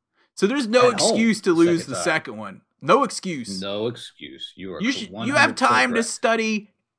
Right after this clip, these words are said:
Speaker 1: every play for an extra week. Not only do you have time to study their plays for an extra week and their team and come up with a better game plan if whatever you did didn't work,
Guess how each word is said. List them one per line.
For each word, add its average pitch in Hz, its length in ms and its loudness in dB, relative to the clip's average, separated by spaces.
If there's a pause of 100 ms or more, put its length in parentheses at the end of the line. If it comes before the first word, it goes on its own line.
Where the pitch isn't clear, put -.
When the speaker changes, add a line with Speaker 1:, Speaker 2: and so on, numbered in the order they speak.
Speaker 1:
every 285 240 4
play 208 600 0 (300)
for 170 120 4
an 180 80 2 (140)
extra 254 500 4
week. 226 680 4 (760)
Not 233 240 6
only 330 280 2
do 277 80 -2
you 247 100 2
have 233 140 2
time 220 260 4
to 196 60 -2
study 240 460 -2
their 170 160 0
plays 147 600 -6 (180)
for 156 140 -2
an 147 80 -6
extra 156 320 -6
week 135 260 -8
and 143 80 -8
their 135 100 -4
team 135 360 -8
and 131 80 -10
come 147 160 -4
up 147 100 -8
with 135 140 -6
a 123 40 -4
better 151 300 -2
game 143 320 -4
plan 123 320 -10
if 117 140 -14
whatever 123 340 -4
you 123 160 -6
did 117 220 -4
didn't 113 200 -8
work, 165 380 -6